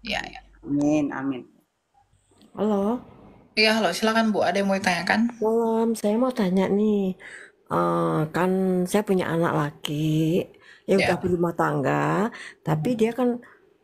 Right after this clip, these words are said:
Speaker 3: eh, ingin bercerai dengan istrinya.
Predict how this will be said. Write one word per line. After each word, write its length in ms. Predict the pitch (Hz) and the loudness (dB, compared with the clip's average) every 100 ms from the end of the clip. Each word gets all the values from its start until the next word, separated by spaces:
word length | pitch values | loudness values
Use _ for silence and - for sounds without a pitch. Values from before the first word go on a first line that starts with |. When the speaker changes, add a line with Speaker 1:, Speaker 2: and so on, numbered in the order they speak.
| _ _ | _ _
Speaker 3:
eh, 1040 | 196 190 185 185 185 180 180 180 180 175 160 - _ _ _ _ _ - | -2 0 0 2 2 0 0 0 0 -2 -4 -8 _ _ _ _ _ -2
ingin 300 | 233 226 202 | 0 2 0
bercerai 640 | 196 - 180 143 151 185 | -2 0 -2 0 0 0
dengan 240 | 175 151 151 | 0 2 0
istrinya. 1120 | 151 - 151 151 147 151 147 156 175 214 | -2 -4 -2 0 2 0 0 0 0 -2